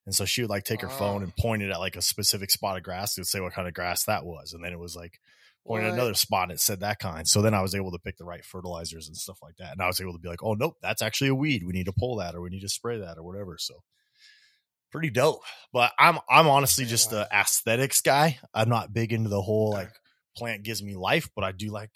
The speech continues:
Speaker 1: you know, my stuff to look nice. And so even in here,
Speaker 2: Yeah.
Speaker 1: my little office here at home, I got a couple fake plants. We're not, we, we haven't moved up to
Speaker 2: Yeah.
Speaker 1: the real plants yet,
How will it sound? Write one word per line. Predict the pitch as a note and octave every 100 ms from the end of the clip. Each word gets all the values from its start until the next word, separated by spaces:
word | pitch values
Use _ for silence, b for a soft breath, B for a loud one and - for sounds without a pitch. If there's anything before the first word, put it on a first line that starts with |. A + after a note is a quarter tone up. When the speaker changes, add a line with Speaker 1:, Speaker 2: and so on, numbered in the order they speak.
| -
Speaker 1:
you | B2+
know, | A#2
my | A#2+
stuff | - B2
to | - C3
look | A#2+
nice. | C3 A#2+ E2 -
And | E2+
so | G2+
even | A2 A#2 A#2
in | A#2
here, | C3+ C#3+ C#3 _ B
Speaker 2:
Yeah. | C#3 B -
Speaker 1:
my | A2
little | A#2 G#2+
office | A2+ - A2+ -
here | G#2+
at | F#2
home, | A#2 A2+ A2
I |
got | G2 G#2
a |
couple | - G2 -
fake | - A2+ -
plants. | A#2+ B2 C3+ -
We're | G2
not, | G2 - _ A2+
we, | A2+ A2
we | B2+
haven't | A#2+
moved | A#2 A#2
up | B2 B2+
to |
Speaker 2:
Yeah. | A#2+
Speaker 1:
the | A2 G#2+
real | B2+ B2+
plants | - B2+ B2 -
yet, | C#3